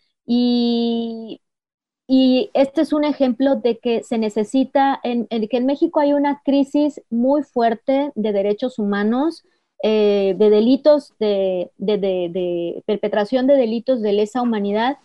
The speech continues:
donde te decía la vez pasada que están involucradas autoridades, fuerzas, eh, digamos, criminales civiles,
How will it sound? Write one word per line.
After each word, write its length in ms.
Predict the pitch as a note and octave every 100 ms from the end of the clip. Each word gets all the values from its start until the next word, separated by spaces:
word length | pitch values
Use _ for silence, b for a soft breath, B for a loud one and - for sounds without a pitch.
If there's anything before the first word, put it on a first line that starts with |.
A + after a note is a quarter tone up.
| _ _ _ -
donde 300 | A3 A3 G#3
te 100 | A3
decía 320 | G#3 G#3 A#3
la 100 | A#3
vez 140 | A3+
pasada 460 | - A#3 B3+ B3+ C#4+
que 80 | A#3+
están 200 | - G#3
involucradas 640 | A3 A3+ G3 G3+ G#3+ A3+
autoridades, 760 | G#3+ F#3 F#3+ G3 G3+ A3 A#3 - _ _ _ _ _
fuerzas, 560 | A#3+ B3 C4+ C4+ - _
eh, 560 | G#3+ G3+ F#3+ F3+ F3 E3+ E3 E3 _ _ _ _ _ _ _ -
digamos, 320 | B3 C4 C#4+
criminales 540 | C#4 A#3+ A#3+ B3+ D4
civiles, 720 | - A#3 C4 D4+ D#4+ F4+ F4+